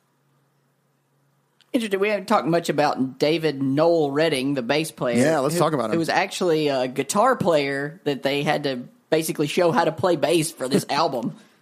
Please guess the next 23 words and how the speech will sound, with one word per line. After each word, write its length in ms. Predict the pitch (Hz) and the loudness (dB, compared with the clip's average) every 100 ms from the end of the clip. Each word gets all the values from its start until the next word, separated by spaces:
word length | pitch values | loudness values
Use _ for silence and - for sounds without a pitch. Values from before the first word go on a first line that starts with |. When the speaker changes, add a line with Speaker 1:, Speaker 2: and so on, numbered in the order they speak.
| _ | _
Speaker 1:
Um, 420 | 139 135 131 123 | -2 0 0 -2
he 100 | 165 | 0
was 80 | 175 | 0
in 80 | 175 | 0
a 40 | |
band 220 | 151 160 120 | 0 -2 -2
called 200 | 131 123 | -6 -6
Fat 340 | - 147 - | 0 0 0
Mattress 640 | 127 131 156 180 180 - - _ _ | -2 -4 -4 -6 -6 -10 -16 _ _
and 180 | - 131 | -4 0
the 80 | 123 | 2
Noel 440 | 131 151 175 160 | 2 2 4 2
Re-, 240 | 143 143 156 | 2 2 2
Redding 440 | 151 147 151 180 180 | 0 2 2 2 0
Band 400 | 180 190 190 185 | 0 0 -4 -4
with 280 | 170 160 156 | 4 4 4
the 200 | 151 139 | 0 0
Thin 280 | - 185 175 | -2 0 2
Lizzy 280 | 185 160 147 | 2 0 -4
guitar 360 | 151 170 165 | -4 -2 -2
player, 320 | 160 143 131 - | -2 -4 -4 -2
Eric 280 | 143 123 131 | -4 -2 -2
Bell. 400 | 139 135 127 | 0 -2 -4